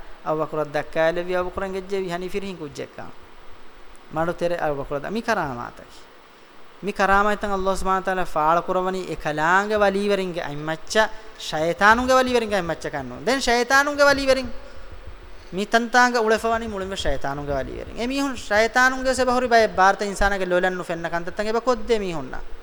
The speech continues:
ජින්නි ගෙනස්ගෙන් එබ එන එබ ආරමච්චා හුරෆා. බිම්මතික නුජිහෙ. දැන් ඒ නං අලුකන් කුරා හිසව මිස්තකුම් මිදනි. බෑවර ඒක වලිවරෙන් කොම් මෙන් නංගන්නා කම් මිතා කුනේ කාලේ වලිවරෙන් දිව රාජ්‍ය කිස්වේ ගොස්වවනි.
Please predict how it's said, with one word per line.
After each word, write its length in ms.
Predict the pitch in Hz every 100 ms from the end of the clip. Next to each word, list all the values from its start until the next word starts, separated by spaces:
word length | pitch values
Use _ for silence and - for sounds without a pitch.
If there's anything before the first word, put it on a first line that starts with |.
| - - - - - - - - -
ජින්නි 420 | 156 233 247 262
ගෙනස්ගෙන් 520 | 240 226 220 - 240
එබ 120 | 226 220 220 - - - -
එන 200 | 202 214
එබ 200 | 220 226
ආරමච්චා 640 | 233 262 269 - - 127 -
හුරෆා. 420 | 170 180 139 - - - - - - - - - -
බිම්මතික 460 | - 214 233 220 220
නුජිහෙ. 460 | 214 196 180 170 - - - - - - - - - - - - - -
දැන් 240 | 208 262
ඒ 180 | 262 277
නං 200 | 277 277
අලුකන් 320 | 269 254 254
කුරා 180 | 254 262
හිසව 280 | 254 254 254
මිස්තකුම් 420 | 240 214 196 180
මිදනි. 360 | 175 156 143 139
බෑවර 380 | 190 233 247 247
ඒක 120 | 233
වලිවරෙන් 500 | 220 190 190 190 180
කොම් 160 | - 185
මෙන් 140 | 190
නංගන්නා 500 | 190 156 160 170 185
කම් 120 | 180 180
මිතා 260 | 170 170
කුනේ 200 | 165 165
කාලේ 240 | 170 175 170
වලිවරෙන් 400 | 160 170 175 175
දිව 180 | 165
රාජ්‍ය 320 | 160 156 165 160
කිස්වේ 240 | 160 190
ගොස්වවනි. 540 | 208 - 214 151 117